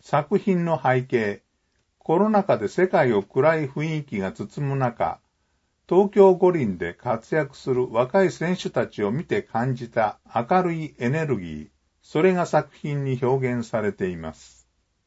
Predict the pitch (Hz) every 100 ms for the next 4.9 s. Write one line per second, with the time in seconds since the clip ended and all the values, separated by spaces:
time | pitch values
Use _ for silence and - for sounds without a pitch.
0 | _ _ _ _ _ _ _ _ - 170
1 | 208 190 185 180 175 156 107 78 80 -
2 | _ _ - 123 131 202 160 - 104 92
3 | 85 82 78 - _ 117 123 185 196 185
4 | 175 175 170 123 90 82 82 78